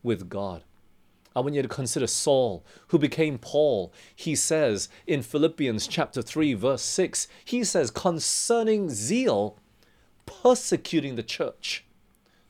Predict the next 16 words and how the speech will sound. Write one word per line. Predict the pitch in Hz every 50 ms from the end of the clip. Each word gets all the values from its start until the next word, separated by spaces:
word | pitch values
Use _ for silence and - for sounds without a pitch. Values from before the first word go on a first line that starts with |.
| _ -
touching | - - 147 - - - 151 143 131
the | 120 110
righteousness | 101 98 113 131 151 143 - - 113 - - - 107 98 - - - - - - - _ _
which | - 131 151 151 -
is | 147 123 107 - -
in | 170 170 170 160
the | 147 127
law, | 120 143 147 135 107 95 95 98 - _ _ _ _ _ _ _ _ -
blameless." | 123 117 107 113 156 226 247 220 180 127 - - - - - - - _ _ _ _ _ _ _ _ _
He | - - - 240 277 440 330
had | 196 - 151 131
a | 120 110
whole | - - 196 190 175
lot | 156 156 180 247 277
of | 262 170
zeal. | 113 113 127 104 90 85 78